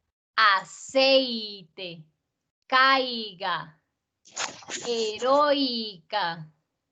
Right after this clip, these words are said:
Puede.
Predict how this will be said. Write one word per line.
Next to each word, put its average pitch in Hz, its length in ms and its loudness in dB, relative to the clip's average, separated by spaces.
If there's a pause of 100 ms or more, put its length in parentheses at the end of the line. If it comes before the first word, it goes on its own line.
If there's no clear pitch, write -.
(1600)
Puede. 262 1120 2